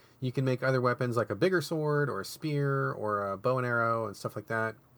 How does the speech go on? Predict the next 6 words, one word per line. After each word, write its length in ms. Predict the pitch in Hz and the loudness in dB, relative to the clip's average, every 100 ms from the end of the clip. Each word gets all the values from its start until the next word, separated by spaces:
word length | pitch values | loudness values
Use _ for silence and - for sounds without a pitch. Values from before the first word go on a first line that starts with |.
| - - - - - - | -20 -20 -20 -20 -20 -14
You 80 | 107 | -12
kill 220 | - 226 | 4 6
these 180 | 208 151 | 6 4
monsters, 760 | 180 175 147 180 165 160 156 | 4 4 4 4 4 4 2
they 640 | 127 135 156 156 156 156 143 107 | 0 0 2 2 0 -2 -4 0
die, 680 | 135 139 139 139 139 139 | 2 4 4 2 0 -2